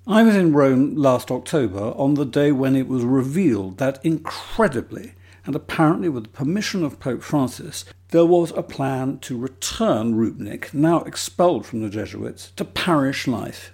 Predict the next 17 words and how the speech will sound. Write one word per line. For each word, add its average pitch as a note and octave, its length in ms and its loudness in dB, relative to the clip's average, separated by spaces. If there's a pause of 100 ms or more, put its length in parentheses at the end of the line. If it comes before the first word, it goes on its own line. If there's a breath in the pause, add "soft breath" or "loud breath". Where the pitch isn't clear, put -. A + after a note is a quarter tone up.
(160)
in D#3+ 140 4
Slovenia. A#2+ 720 -4 (320)
When A#2 400 -2
that B2 280 -4
news A#2+ 540 0
leaked, B2+ 680 -2
and B2 80 0
there A2+ 60 -2
was A#2 120 -2
an E3 100 2
explosion C3+ 920 0
of G#2 80 -6
outrage - 560 -8
throughout G2 280 -6
the A2+ 100 -10
Catholic - 380 -10
world, G2+ 420 -4